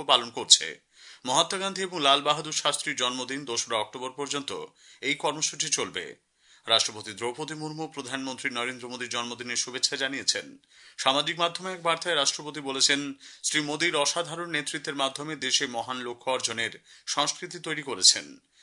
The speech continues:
প্রধানমন্ত্রীর সুস্বাস্থ্যের কামনা করেন তিনি। উপরাষ্ট্রপতি সিপি রাধাকৃষ্ণন প্রধানমন্ত্রীর জন্মদিনের শুভেচ্ছা জানিয়ে এক বার্তায় বলেছেন, তাঁর দূরদর্শী নেতৃত্বে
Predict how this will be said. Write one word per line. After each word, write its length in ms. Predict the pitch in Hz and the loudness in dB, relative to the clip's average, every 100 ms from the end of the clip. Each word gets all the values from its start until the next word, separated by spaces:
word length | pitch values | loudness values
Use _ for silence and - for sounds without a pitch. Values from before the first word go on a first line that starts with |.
| _ - | _ -6
প্রধানমন্ত্রীর 560 | 147 185 190 180 185 - | -2 -4 -6 -6 -4 -2
সুস্বাস্থ্যের 500 | - - - 165 147 | -2 -2 -4 -4 0
কামনা 280 | 135 117 104 | 0 0 -2
করেন 260 | 107 98 | -4 -4
তিনি। 260 | 92 92 85 60 _ _ - _ 113 | -6 -6 -8 -16 _ _ -20 _ -8
উপরাষ্ট্রপতি 580 | 107 107 - 110 110 | -2 0 0 -4 0
সিপি 300 | 107 113 104 107 | 2 2 0 -4
রাধাকৃষ্ণন 680 | 110 123 123 139 - 143 147 | -4 -4 -4 -2 0 -2 -6
প্রধানমন্ত্রীর 600 | 135 117 113 113 117 107 | -6 -6 -6 -8 -8 -4
জন্মদিনের 480 | 107 110 113 117 113 | -4 -4 -8 -4 -4
শুভেচ্ছা 320 | 120 117 - | -2 -2 -2
জানিয়ে 340 | 135 139 95 82 78 - - - | -2 -2 -4 -8 -12 -18 -4 4
এক 120 | 127 127 | 6 8
বার্তায় 340 | 139 180 180 | 4 4 -4
বলেছেন, 320 | 170 165 180 160 | 0 0 -2 0
তাঁর 220 | 147 147 | 0 0
দূরদর্শী 540 | 131 139 139 135 123 123 | -4 -6 -4 -2 -2 0
নেতৃত্বে 500 | 127 - 127 - | -4 -4 -4 2